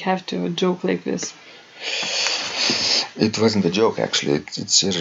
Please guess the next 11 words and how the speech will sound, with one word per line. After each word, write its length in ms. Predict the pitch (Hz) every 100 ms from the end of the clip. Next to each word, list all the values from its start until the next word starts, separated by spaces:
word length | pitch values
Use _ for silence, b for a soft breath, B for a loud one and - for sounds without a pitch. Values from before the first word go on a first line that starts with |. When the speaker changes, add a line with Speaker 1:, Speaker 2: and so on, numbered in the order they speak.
| 85
Speaker 2:
real, 380 | 107 104 98 95 B B B B 87
real 520 | 90 104 101 98 - -
reality 680 | 98 101 104 104 101 95 -
at 60 | -
Speaker 1:
Well, 100 | -
Speaker 2:
cemetery. 340 | 208 240 220
Speaker 1:
there 160 | 220 226
are 180 | 240 247
some, 300 | - 214 202
some, 280 | - 202 185
some 1120 | - 196 185 180 180 - - - - -